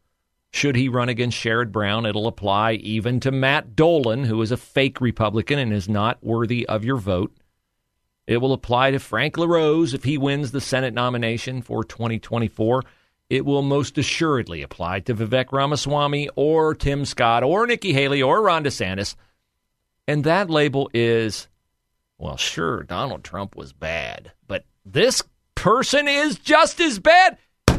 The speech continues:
In fact, probably worse." That is where you are certain to go as a Republican,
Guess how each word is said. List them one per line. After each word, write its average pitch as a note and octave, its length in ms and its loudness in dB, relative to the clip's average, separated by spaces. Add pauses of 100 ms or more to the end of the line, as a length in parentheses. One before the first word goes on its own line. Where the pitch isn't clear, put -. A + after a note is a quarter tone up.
(140)
In F4 160 2
fact, C4 260 2
probably C3+ 280 2
worse." - 400 -10 (720)
That D3 200 0
is A#2+ 140 -2
where A2 480 0 (920)
you A#2+ 160 2
are A2+ 100 2
certain A#2+ 580 -2
to A#2+ 140 -4
go F2 480 -4 (540)
as B2 200 0
a C3+ 120 0
Republican, G2 760 -4